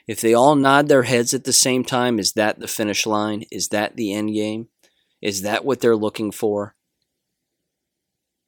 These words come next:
It, it blows me away that this is even legal.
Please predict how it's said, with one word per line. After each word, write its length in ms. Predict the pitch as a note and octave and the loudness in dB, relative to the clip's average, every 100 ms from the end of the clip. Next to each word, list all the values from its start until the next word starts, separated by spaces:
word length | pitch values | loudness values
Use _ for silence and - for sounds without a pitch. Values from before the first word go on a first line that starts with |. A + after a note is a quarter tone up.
| _ _ - | _ _ 0
It, 260 | C#3 - - | 0 0 0
it 200 | C#3 - | 0 2
blows 440 | C3 C#3+ E3 C#3+ | 6 6 6 4
me 180 | C#3+ C3+ | 2 2
away 360 | A#2 A2 A2+ | 2 2 0
that 200 | G#2+ G#2 | -2 -4
this 180 | - G#2 | -4 -2
is 160 | A2+ G2+ | -2 -4
even 400 | G#2 G2+ G2 F2+ | -6 -6 -6 -6
legal. 560 | F#2 F#2 - C#2+ B1 | -6 -8 -8 -12 -14